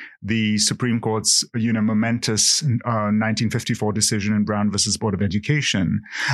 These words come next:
But not enough people who are not specialists or not legal thinkers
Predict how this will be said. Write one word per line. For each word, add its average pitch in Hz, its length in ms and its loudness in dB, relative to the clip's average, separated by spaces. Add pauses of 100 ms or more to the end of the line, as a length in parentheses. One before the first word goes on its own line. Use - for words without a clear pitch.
But 131 340 0
not 180 320 2
enough 156 420 0
people 127 420 0
who 113 180 -2
are 110 40 2
not 110 360 2
specialists 104 920 0
or 113 160 -2
not 104 280 0
legal 107 240 2
thinkers 107 760 0